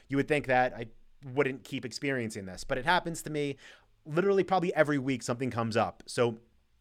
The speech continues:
last week, we were talking about how we use one software for lead generation, right?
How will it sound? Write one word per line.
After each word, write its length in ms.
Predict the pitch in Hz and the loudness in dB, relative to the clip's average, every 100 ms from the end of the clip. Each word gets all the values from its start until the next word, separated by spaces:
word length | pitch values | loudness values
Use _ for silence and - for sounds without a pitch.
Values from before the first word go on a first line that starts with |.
| _ | _
last 400 | 120 147 156 - | 2 4 4 -2
week, 300 | 101 80 - - - - | -10 -12 -16 -20 -20 -16
we 280 | 123 143 147 | -4 -2 0
were 140 | 143 | -2
talking 380 | 147 175 180 170 | -2 -4 -4 -2
about 300 | 139 131 135 | 2 2 2
how 320 | 131 135 131 | 0 0 0
we 440 | 131 123 123 120 123 | -2 -4 -4 -4 -6
use 360 | 131 170 156 | -6 -4 -4
one 200 | 110 147 | -4 -4
software 680 | 147 131 127 - 131 131 127 - - | -2 -2 -2 -2 -2 -2 -2 -8 -20
for 400 | _ 127 123 120 | _ 0 2 2
lead 240 | 117 131 131 | 0 -2 -2
generation, 580 | 110 101 90 82 80 92 | -2 -4 -8 -10 -14 -6
right? 220 | 110 | -2